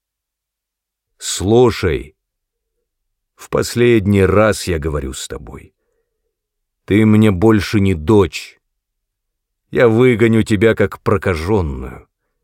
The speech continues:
Да, как прокаженную. Понимаешь ты, грязная шлюха?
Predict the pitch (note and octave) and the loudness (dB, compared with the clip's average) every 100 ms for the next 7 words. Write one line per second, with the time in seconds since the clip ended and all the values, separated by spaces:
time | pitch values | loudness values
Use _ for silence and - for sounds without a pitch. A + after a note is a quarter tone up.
0 | _ _ - D2 B2+ G#2 E2+ C#3+ B2 - | _ _ -6 0 0 0 0 0 -2 -4
1 | B2+ B2 A#2+ G2+ F#2+ C3 C3+ G#2 E2 C#2+ | -2 0 0 -2 2 2 2 0 -4 -6
2 | B1+ - - A2 A#2+ C3 D#3 E3+ E3+ C#3+ | -10 -14 -4 -2 0 2 2 2 2 2
3 | - F3 D#3 C3+ F2+ C#3+ C#3+ C#3+ A2+ C#3 | 0 2 2 2 0 0 2 0 0 0
4 | B2+ - C3 C3+ A#2+ - C#2+ | 0 -2 0 2 2 -2 -10